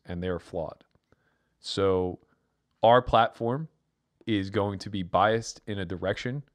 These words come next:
that is not neutral. There is going to be propaganda behind it. We are gonna make some bad faith arguments because we're human. And the second that we shut out the opposition from being able to do the same,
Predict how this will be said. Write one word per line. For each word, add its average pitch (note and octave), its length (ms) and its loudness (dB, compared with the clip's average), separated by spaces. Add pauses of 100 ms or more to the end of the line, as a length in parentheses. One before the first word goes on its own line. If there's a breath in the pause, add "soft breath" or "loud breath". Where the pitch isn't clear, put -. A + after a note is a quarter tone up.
(480)
that F#2+ 240 -4
is F2 120 -6
not G2 260 -2
neutral. G2+ 400 -6 (800)
There F#2+ 140 0
is F2+ 120 -6
going G#2+ 200 0
to B2+ 80 -12
be A#2+ 80 0
propaganda A2 580 0
behind G2 360 -8
it. - 140 -12 (240)
We G2+ 160 0
are G#2+ 80 0
gonna G#2 140 -4
make G2 160 -6
some F2+ 160 -8
bad F#2 280 -2
faith G2+ 240 -6
arguments F#2+ 500 -8 (240)
because F#2+ 280 -8
we're G2 100 -6
human. E2+ 300 -12 (280)
And G#2+ 140 -6
the G2 40 -10
second C3+ 340 0
that C3 100 -2
we A#2+ 100 -6
shut A2 300 0
out G#2+ 320 -2 (720)
the G#2 480 -4
opposition G#2 640 -2 (720)
from G#2+ 160 -4
being A2 240 -2
able G#2+ 220 -2
to G2+ 120 -12
do G2 160 -6
the G2 120 -10
same, G2+ 320 -8